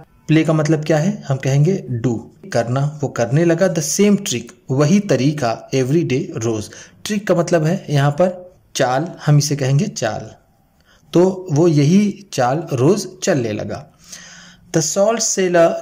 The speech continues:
came to understand, ये बात नमक बेचने वाला समझ गया। Came to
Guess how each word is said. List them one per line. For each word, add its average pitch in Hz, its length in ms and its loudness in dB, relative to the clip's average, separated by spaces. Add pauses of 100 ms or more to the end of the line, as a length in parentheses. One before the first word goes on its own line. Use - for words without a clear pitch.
(160)
came 156 260 2
to 170 140 2
understand, 117 680 -4 (640)
ये 123 260 -2
बात 127 420 0 (180)
नमक 147 260 4
बेचने 127 440 -2
वाला 120 260 2
समझ 185 500 0
गया। 107 220 -6 (360)
Came 190 260 2 (100)
to 208 100 2